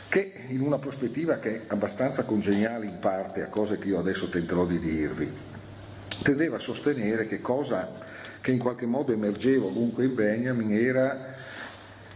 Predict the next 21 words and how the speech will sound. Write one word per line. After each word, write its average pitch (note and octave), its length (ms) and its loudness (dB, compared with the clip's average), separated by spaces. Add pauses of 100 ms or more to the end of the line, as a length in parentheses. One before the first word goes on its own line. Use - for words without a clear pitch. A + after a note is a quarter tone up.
(100)
il F3 120 4
coglimento C#3 720 0
dell'esistenza A#2+ 960 0
di A#2+ 120 4
una, A#2+ 480 6
lo G#2+ 80 0
dico A2+ 200 2
così A2 220 0
sinteticamente, G2+ 1300 0 (360)
di B2+ 120 4
una E3 240 6
continuità C3 920 2
di A#2+ 120 0
interazioni F#2 1120 0 (480)
tra D3+ 200 2
le B2 160 -2
cose E3+ 440 0
che C3+ 120 0
le A2+ 120 2
tradizioni A2+ 720 2
ricordano F2 1000 0